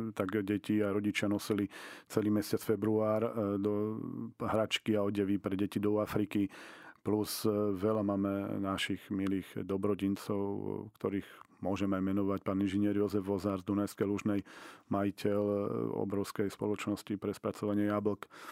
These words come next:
Dobrý Ješko, dobré jablka, úžasný človek. Jeho brat tiež nám pomohol teraz na, na kúpu auta, lebo sme oslovili Miva Slovakia, keďže sme mobilná klinika, máme problémy s autom, takže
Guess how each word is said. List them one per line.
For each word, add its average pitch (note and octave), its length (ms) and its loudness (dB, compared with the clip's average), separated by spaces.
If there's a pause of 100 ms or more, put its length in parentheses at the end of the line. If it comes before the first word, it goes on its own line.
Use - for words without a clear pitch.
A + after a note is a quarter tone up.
(180)
Dobrý G#2 400 2
Ješko, - 240 0
dobré G2+ 320 2
jablka, G2+ 400 0
úžasný G#2 400 0
človek. G2+ 560 0 (160)
Jeho G#2 240 4
brat G2 240 0 (240)
tiež G#2 240 0
nám F#2 140 2
pomohol G2 320 2
teraz G2 320 -4
na, G2+ 400 -6 (640)
na F#2+ 380 -4 (320)
kúpu G#2+ 260 2
auta, G#2 480 2
lebo G2 160 -2
sme G2+ 220 0
oslovili G2 400 0
Miva G2 240 2
Slovakia, G2 560 -2
keďže G2 340 -4
sme G2 80 0
mobilná G2+ 400 2
klinika, G2 460 -2
máme F#2+ 160 -2
problémy G2+ 400 0
s F#2+ 80 -2
autom, F#2 400 -2
takže F#2+ 320 -4